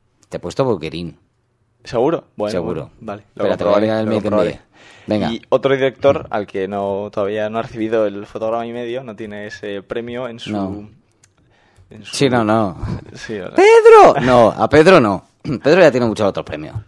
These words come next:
Speaker 2: Pero lo que sí que tiene es, eh,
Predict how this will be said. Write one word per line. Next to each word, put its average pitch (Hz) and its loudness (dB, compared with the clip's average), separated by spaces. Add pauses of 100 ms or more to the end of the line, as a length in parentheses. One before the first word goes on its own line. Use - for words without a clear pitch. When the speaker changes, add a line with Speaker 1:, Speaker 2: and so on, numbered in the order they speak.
(760)
Speaker 2:
Pero 117 6
lo 117 6
que 107 -4
sí 113 -12
que 120 -4
tiene 135 -2
es, 113 -4
eh, 95 -4